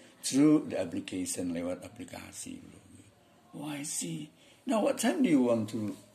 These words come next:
leave to go to your office hari ini?" "Jam berapa lo berangkat hari ini?" "Yes, I'm going to start from my house at seven A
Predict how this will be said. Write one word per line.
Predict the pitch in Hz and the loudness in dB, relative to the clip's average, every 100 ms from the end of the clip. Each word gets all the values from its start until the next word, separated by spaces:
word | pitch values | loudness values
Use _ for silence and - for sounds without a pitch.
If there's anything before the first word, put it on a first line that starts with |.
| - | 0
leave | 123 120 | 4 4
to | - 104 | 2 0
go | 107 90 | 0 0
to | |
your | 104 95 | 2 4
office | 92 92 - | 2 -2 -2
hari | 85 85 | -2 -2
ini?" | 82 - | -6 -10
"Jam | - 98 | -8 0
berapa | 110 151 190 | 2 2 2
lo | |
berangkat | 170 175 190 190 | 0 0 -2 -2
hari | 180 180 | -4 -4
ini?" | 208 - - - - - - - - | -6 -8 -20 -20 -20 -20 -20 -20 -12
"Yes, | 50 85 107 139 113 | -6 0 4 4 4
I'm | 87 87 | 0 -2
going | 85 85 | -4 -4
to | 87 | -6
start | - 101 - | -2 -2 -2
from | 92 90 | -6 -4
my | 87 82 | -4 -4
house | - 98 98 | -4 -4 -4
at | 104 - | -8 -8
seven | 95 90 92 | -6 -4 -4
A | 87 | -4